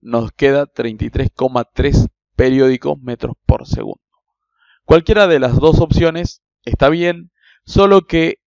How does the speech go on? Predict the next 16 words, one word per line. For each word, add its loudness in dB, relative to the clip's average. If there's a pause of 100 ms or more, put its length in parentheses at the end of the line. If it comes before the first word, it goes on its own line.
utilizar -2
la -2
fracción -4
para -2
hacer -6
el -6
cálculo -2
me -8
va 0
a 0
ayudar -2
a -6
tener -8 (520)
resultados 2 (140)
más 0 (240)
precisos. -6